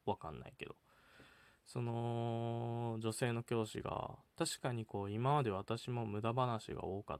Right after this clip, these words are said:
た」と。「だから今回からは、こう、私も無駄話しないから、みんなも無駄話しないで授業を受けてほしい」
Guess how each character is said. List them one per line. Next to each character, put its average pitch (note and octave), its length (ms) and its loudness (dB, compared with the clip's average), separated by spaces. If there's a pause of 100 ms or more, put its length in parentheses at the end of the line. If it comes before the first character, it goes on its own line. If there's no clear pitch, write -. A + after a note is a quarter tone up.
た」 - 80 -8
と。 - 140 -20 (400)
「だ B2+ 120 0
か B2 120 0
ら A2 80 2
今 D3 220 0
回 A2+ 160 0
か G2 120 -4
ら F#2+ 100 0
は、 F#2+ 280 0
こ F2+ 160 -4
う、 F2+ 60 0
私 A2+ 360 -2
も A#2+ 140 2
無 A2+ 160 2
駄 A#2 120 4
話 C3+ 320 4
し - 200 -8
な A2 120 0
い A2+ 60 0
か F#2+ 160 -4
ら、 G#2 240 2 (340)
み A2 120 0
ん A#2 40 2
な B2+ 100 6
も A#2 60 4
無 G2+ 160 0
駄 G2+ 120 2
話 A#2+ 360 2
し - 160 -4
な G#2+ 140 0
い G#2+ 40 2
で F2+ 80 0
授 F#2 160 -6
業 G2 120 -2
を E2+ 240 -2 (400)
受 G#2 160 0
け F2+ 40 -4
て - 100 -2
ほ - 100 -10
し - 160 -8
い」 - 20 -8